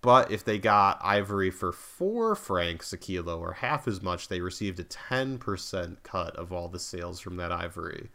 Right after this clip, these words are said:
So again, the incentive structure for all of the men that Leopold was employing to collect the ivory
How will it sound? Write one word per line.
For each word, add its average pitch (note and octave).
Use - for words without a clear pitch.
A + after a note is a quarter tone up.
So -
again, G#2
the G#2+
incentive A#2+
structure A2
for F#2+
all F#2
of F2
the F2
men F#2
that F2+
Leopold F#2
was C#3+
employing A2+
to F2
collect D#3+
the A2+
ivory F#2